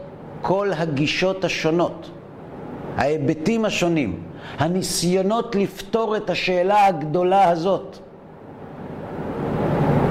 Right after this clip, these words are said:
כדי להשיב להם מפני מה צדיק ורע לו, רשע וטוב לו. לשם כך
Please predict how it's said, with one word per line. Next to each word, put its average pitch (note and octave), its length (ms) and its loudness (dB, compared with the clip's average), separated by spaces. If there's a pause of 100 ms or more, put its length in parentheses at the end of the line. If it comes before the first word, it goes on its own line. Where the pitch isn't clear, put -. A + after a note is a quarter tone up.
(180)
כדי B2 300 2
להשיב B2 520 2
להם C3+ 420 4 (300)
מפני A#2+ 400 4
מה C3+ 160 6
צדיק A2+ 460 2
ורע G2+ 220 6
לו, G2+ 160 4
רשע E2+ 260 2
וטוב E2+ 360 -2
לו. - 60 -8 (840)
לשם A3+ 460 2
כך G2 400 -2